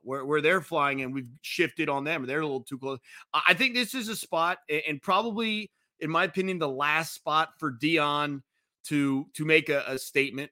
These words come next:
a-, and, and grab one of those types of wins that we saw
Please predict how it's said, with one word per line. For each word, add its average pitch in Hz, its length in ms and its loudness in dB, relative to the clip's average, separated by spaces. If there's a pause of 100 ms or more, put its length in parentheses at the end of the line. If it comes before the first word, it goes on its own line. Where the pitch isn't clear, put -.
a-, 120 220 -6
and, 135 300 -8
and 143 120 -6
grab 135 360 0
one 151 200 -2
of 151 120 0
those 143 300 0
types 151 400 -4
of 143 100 -6
wins 143 320 -4
that 131 180 -4
we 135 120 -4
saw 127 440 -4